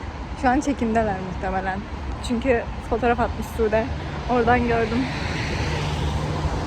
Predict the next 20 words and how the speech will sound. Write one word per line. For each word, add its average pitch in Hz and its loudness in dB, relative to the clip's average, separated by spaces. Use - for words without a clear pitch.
Bu 233 0
kadardı. 190 4
Hypers 220 2
şirket. 220 2
Bu 226 6
bina. 208 2
Bunun 277 6
için 294 4
geldim 208 4
<laughs> - -8
sadece. 233 4
Çok 254 0
komik. 208 2
Neyse. 220 -2
Bir 247 4
de 311 8
bence 277 6
yeni 277 4
yarışmacılara 254 6
bakıyorlar 220 4